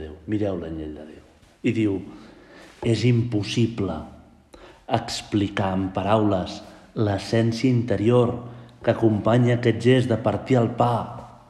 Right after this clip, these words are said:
Quan parteixes el pa, que parteixes a Jesús. A nosaltres ens sembla un gest cruel, dur, i en canvi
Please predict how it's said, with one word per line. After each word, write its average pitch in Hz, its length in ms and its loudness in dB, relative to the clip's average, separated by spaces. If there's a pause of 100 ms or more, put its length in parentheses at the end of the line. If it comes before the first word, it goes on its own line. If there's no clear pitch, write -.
(280)
Quan - 220 -18
parteixes 95 500 -8
el 87 160 -4
pa, 80 160 -10 (640)
que 120 140 -12 (100)
parteixes 95 540 -6
a 82 100 -8
Jesús. 80 380 -16 (1300)
A 107 80 -2
nosaltres 117 760 2 (360)
ens 107 220 0
sembla 123 340 2
un 120 160 2
gest 127 320 0 (640)
cruel, 127 400 6 (1700)
dur, 156 560 0 (540)
i 127 160 -2
en 107 240 0
canvi 190 380 2